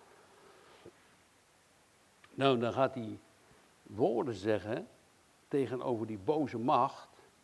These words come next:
"Ga weg van mij, Satan, want er is geschreven, gij zult de Heer uw God aanbidden en hem alleen dienen."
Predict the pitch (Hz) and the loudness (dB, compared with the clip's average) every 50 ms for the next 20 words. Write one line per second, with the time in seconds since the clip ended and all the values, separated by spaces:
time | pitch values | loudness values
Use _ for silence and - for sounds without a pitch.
0 | _ _ _ _ _ _ _ _ _ _ _ _ _ _ _ _ _ - - - | _ _ _ _ _ _ _ _ _ _ _ _ _ _ _ _ _ -10 -2 2
1 | 143 127 113 - 110 139 202 196 - - - 160 147 131 127 123 113 - - - | 2 2 2 2 2 2 2 2 2 -2 -2 -2 0 2 2 0 0 -2 -4 0
2 | 147 123 113 113 117 - 151 147 156 156 139 131 131 127 127 143 139 120 110 - | 2 2 2 2 0 -2 -4 -4 -2 0 2 2 2 2 0 -2 -4 -4 -4 -8
3 | - - 107 - - - 156 156 151 139 120 123 131 117 117 117 117 107 120 120 | -10 -14 -14 -10 -4 -2 0 2 0 0 -2 -4 -4 -4 -2 -2 -2 -2 -2 -4
4 | 117 113 113 113 120 117 117 110 101 - 170 175 170 - 160 139 135 123 117 120 | -2 -2 -2 -2 -2 -2 -2 -4 -6 -4 -6 -8 -6 -6 -4 -4 -4 -2 -2 -4
5 | 123 120 - - 117 110 107 117 127 127 - 117 120 117 117 117 120 107 107 101 | -4 -4 -6 -10 -8 -8 -6 -6 -6 -4 -4 -4 -6 -6 -6 -6 -6 -8 -8 -8
6 | 135 131 131 123 95 82 82 | -10 -10 -10 -12 -12 -14 -16